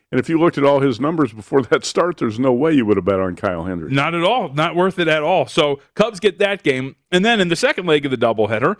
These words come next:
Speaker 2: they actually get a walk-off win, four to three, over the Los Angeles Dodgers. End up taking advantage of the Dodgers bullpen yet again.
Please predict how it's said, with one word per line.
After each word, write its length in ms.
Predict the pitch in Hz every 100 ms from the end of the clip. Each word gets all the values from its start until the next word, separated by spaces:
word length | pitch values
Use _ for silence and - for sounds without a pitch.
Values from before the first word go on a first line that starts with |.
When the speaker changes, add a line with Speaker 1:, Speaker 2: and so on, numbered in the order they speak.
| _ _ -
Speaker 2:
they 100 | 190
actually 240 | 190 196
get 100 | 185
a 100 | 180
walk-off 500 | 165 147 147 156 156
win, 240 | 127 143 180
four 180 | 135
to 80 | 147
three, 360 | 175 214 311 - _
over 180 | 156 147
the 60 | 139
Los 240 | 135 131 147
Angeles 360 | 143 131 117
Dodgers. 420 | - 180 185 170 - _ _ -
End 240 | 214 202
up 140 | 202 165
taking 360 | 185 190 165
advantage 420 | 143 147 156 156
of 100 | 139
the 40 | 120
Dodgers 380 | 135 147 131 110
bullpen 480 | 147 160 180 165
yet 140 | 147 101
again. 420 | 98 180 180